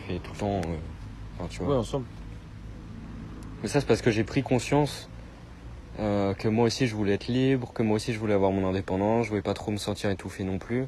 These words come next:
Speaker 2: Hmm.
Speaker 1: Du coup, euh, j'ai, euh, projeté ça sur, euh, sur ma meuf, quoi. Puis du coup, je me, enfin, j'ai le même raisonnement vis-à-vis d'elle.
Speaker 2: Mais tu vois, genre, je sais pas, genre, moi j'ai un peu ce sentiment-là, c'est que je sais que, comment dire, tu vois, genre, j'ai, j'ai un peu ce sentiment-là où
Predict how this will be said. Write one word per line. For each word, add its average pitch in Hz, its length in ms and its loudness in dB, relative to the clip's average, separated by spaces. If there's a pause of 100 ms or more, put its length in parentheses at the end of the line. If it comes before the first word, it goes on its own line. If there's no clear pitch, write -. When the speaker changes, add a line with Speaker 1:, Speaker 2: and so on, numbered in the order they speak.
(120)
Speaker 2:
Hmm. 117 100 -2 (360)
Speaker 1:
Du - 60 -14
coup, 117 260 2
euh, 92 600 4
j'ai, 87 800 0 (160)
euh, 87 560 0
projeté 92 320 -6
ça 101 160 -4
sur, - 320 -6
euh, 82 160 -2 (1400)
sur - 140 -4
ma 85 100 0
meuf, 120 220 -2
quoi. 101 100 -8 (440)
Puis 87 200 -4
du 85 140 -6
coup, 104 180 -6
je 95 60 -4
me, 87 80 0 (300)
enfin, 87 200 -4
j'ai 85 140 -2
le 87 40 0
même 87 140 0
raisonnement 92 360 0
vis-à-vis 90 280 -4
d'elle. 110 180 -2 (1120)
Speaker 2:
Mais 117 60 -6
tu - 100 -6
vois, 196 40 4
genre, 135 120 -2
je 95 80 -8
sais 117 80 -2
pas, 165 140 0
genre, 113 160 -2
moi 127 120 0
j'ai 127 100 -2
un - 40 -4
peu - 120 -8
ce - 80 -12
sentiment-là, 113 440 -6
c'est - 140 -10
que 107 180 -2 (540)
je 117 60 -6
sais 175 160 -4
que, 113 500 0 (520)
comment 113 280 0
dire, 113 180 2
tu - 60 -10
vois, 160 100 4
genre, 127 140 2
j'ai, 107 280 0
j'ai 113 80 4
un 113 60 6
peu 156 120 -2
ce - 60 -4
sentiment-là 123 500 0
où 107 260 0